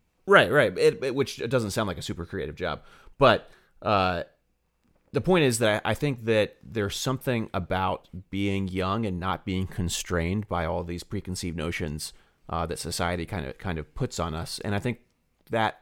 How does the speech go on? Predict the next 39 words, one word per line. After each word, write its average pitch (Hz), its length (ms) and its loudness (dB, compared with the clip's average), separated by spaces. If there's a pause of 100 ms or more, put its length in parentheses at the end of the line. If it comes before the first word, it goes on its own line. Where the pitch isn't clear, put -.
(100)
applies 113 500 0
to 92 100 -2
warfare 85 520 -2
as - 140 -10
well. 110 300 -2
I - 40 -8
think 90 260 -8 (640)
a 98 60 -2
lot 92 360 2
of 85 120 0
older 98 280 -4
folks 82 260 -4
at - 80 -12
this 82 180 -8
time 85 380 -4 (800)
had 87 240 -4
preconceived 95 460 -2
notions 104 300 0
about 82 160 -6
how 87 260 0
a 82 60 0
war 87 380 0
is 87 120 -6
meant 85 160 -8
to - 60 -14
be 69 120 -12
fought, 120 340 -2 (380)
and 90 180 -6
technology 92 640 0
was 76 160 -6
changing 92 420 -2
rapidly 82 680 -4
at 50 100 -12
the 55 60 -14
start 69 260 -8
of 62 60 -12
World 65 260 -10
War - 200 -12
One. - 300 -12